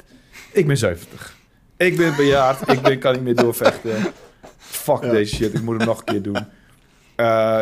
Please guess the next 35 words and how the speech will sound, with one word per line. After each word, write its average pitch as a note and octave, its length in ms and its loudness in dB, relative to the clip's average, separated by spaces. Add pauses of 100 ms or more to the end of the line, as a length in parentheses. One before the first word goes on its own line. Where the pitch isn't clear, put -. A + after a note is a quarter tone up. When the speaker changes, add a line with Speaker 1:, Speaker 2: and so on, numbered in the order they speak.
(100)
Speaker 1:
dus B2+ 220 -2
het C#3 160 -2
is D3+ 260 -2
al, C#3 240 2
het C#3+ 160 -8
is C#3+ 260 -4
echt, - 640 -6 (120)
eh, A#2+ 680 0 (320)
het C#3 160 -4
is, C#3+ 160 -8 (680)
ik, D#3 180 -2
ik E3+ 180 -2
had G#3 220 0
een F#3+ 80 0
tijdje, G3 340 2
had E3+ 120 2
ik F3+ 80 -4
hem F3 120 -2
op D#3+ 120 -4
een D#3 100 -2
zeven, D#3+ 420 0 (220)
eh, C3+ 180 -4
een C#3 140 -4
zeven D3+ 360 0
staan. D#3 360 0
Ik C#3+ 100 -10
had C#3+ 120 -2
het C#3+ 80 -6
zelfs D3 260 0
op C#3 140 -2
een C#3+ 60 -4
zes C#3+ 260 -2
komma C3+ 180 -6
vier D#3 300 -4
staan. C3+ 440 2